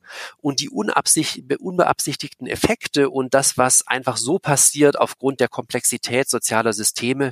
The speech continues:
komplett unterschätzen. Und das andere ist im Grunde die Schiene um,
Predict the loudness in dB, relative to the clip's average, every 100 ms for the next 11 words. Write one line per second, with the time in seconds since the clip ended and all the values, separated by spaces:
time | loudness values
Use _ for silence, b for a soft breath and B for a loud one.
0 | -4 -6 -6 -4 -6 -6 -16 -10 -6 -4
1 | -4 -4 -4 -4 _ _ B B B B
2 | B -6 0 2 2 2 2 4 2 -2
3 | -2 -2 -2 -4 -4 -2 -2 -2 -4 -2
4 | -2 -4 -6 -10 -10